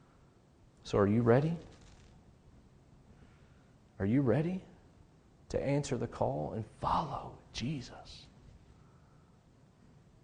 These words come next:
But we have to remember, who are we following? The King of Kings and the Lord of Lords. So that's a daily commitment. That's a daily commitment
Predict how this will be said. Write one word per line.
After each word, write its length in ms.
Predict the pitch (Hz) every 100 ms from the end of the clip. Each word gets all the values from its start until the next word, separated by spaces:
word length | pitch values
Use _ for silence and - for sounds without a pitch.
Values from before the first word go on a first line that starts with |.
| - - - - - - -
But 80 |
we 140 | 98 110
have 260 | 131 135
to 80 | 131
remember, 460 | 123 123 120 110 98
who 440 | 98 127 127 131
are 140 | 104 104
we 140 | 104
following? 560 | - 98 107 92 69 69 - - - - - - - -
The 80 | -
King 300 | - 127 139
of 100 | -
Kings 540 | 117 92 98 110 -
and 100 | 110
the 80 | 101
Lord 240 | 90 104
of 140 | 107 107
Lords. 380 | 107 98 95 -
So 100 | 107
that's 200 | 117 -
a 40 |
daily 480 | 90 113 120 135 143
commitment. 560 | - 160 139 98 113 - - - - - - - - - - - - - - - -
That's 160 | 127
a 60 | 120
daily 500 | 120 120 131 156 165
commitment 600 | 165 170 147 - 117